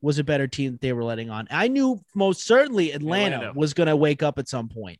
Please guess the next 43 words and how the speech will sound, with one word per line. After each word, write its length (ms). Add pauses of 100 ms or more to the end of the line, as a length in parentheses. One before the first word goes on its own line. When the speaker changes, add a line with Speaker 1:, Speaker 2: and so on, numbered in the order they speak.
(120)
Speaker 2:
Right. 260
Speaker 1:
You 80
know, 140
so 180
I 100
never 360
in 100
my 120
life 340
thought 160
the 80
Mets 240
were 60
just 180
gonna 140
run 220
away. 240
I 80
never 220
thought 160
the 120
N 100
L 160
East 160
was 100
gonna 140
be 100
a 40
garbage 380
division. 480
I 140
thought 340
that 200 (280)
all 220
these 240
teams 280
at 100
some 240
point 340 (460)
were 100
gonna 160
wake 320
up. 260